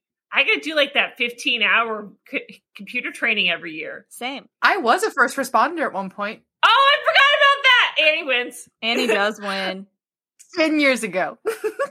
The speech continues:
Speaker 2: It counts.
Speaker 1: That, it counts.
Speaker 2: Wait, can you
Speaker 1: You're
Speaker 2: tell me
Speaker 1: the
Speaker 3: You don't
Speaker 2: again?
Speaker 3: wa-
Speaker 2: Can you tell me again
Speaker 3: I
Speaker 2: why
Speaker 3: don't
Speaker 2: you
Speaker 3: even wanna touch people.
Speaker 2: Can you, <laughs>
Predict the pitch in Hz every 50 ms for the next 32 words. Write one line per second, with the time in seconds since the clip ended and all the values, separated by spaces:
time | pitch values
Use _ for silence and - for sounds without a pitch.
0 | - - 320 - - 403 349 294 285 294 311 - - - - - - 214 262 311
1 | - - _ 190 _ _ _ - 240 294 - - 277 262 285 269 - - _ _
2 | _ - 311 302 - - - 302 285 320 311 226 - - 403 - 311 302 269 277
3 | 269 277 294 254 247 - _ _ _ - - _ _ _ _ - - 311 320 320
4 | - 370 381 403 403 330 - 302 294 254 247 302 330 339 339 339 311 285 269 262
5 | 262 247 220 208 - - 240 240 - - - 214 180 - 180 160 - - _ _
6 | _ _ _ _ _ _ _ _ 302 294 302 302 _ -